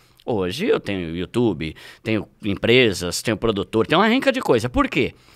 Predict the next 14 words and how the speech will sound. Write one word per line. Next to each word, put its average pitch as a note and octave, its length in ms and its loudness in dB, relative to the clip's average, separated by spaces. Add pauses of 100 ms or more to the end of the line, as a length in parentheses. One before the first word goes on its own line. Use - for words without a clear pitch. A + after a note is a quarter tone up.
(200)
Porque A#2 200 2
por C#3 60 0
causa F#3 160 2
de G3 60 4
dinheiro, A3+ 760 4 (640)
eu C3 140 4
decidi A3 500 2
obedecer G#3 460 4
a F#3 60 6
Deus F3+ 220 4
com G#3 120 2
o F#3+ 40 4
meu G3 200 4
dinheiro. G#3 540 4